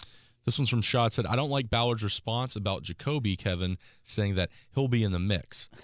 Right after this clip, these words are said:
Oh, boy, is this gonna be a long offseason. I've listened to it twice, and it's full of information, but, man, nothing scares me more than the enthusiasm he said it with. Glad he identified the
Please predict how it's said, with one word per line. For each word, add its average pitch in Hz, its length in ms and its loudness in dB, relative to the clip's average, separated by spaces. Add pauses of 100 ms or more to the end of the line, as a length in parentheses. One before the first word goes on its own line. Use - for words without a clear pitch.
Oh, 123 160 2
boy, 117 380 0
is 107 80 0
this 113 140 -2
gonna 107 200 0
be 104 200 -2
a 127 40 0
long 98 300 0
offseason. 87 520 -2 (340)
I've 95 140 0
listened 95 260 -2
to 98 100 0
it 85 100 -4
twice, 104 420 0 (300)
and 87 80 -2
it's 87 160 -2
full 139 300 0
of 120 100 0
information, 110 680 0 (260)
but, 82 120 -6
man, 104 320 2
nothing 101 260 0
scares 98 320 -2
me 92 80 0
more 90 320 0
than 87 160 -4
the 85 220 -4
enthusiasm 98 800 0
he 92 100 -2
said 139 240 -2
it 113 80 -2
with. 76 260 -6 (360)
Glad 92 180 0
he 87 140 2
identified 85 480 0
the 82 60 -2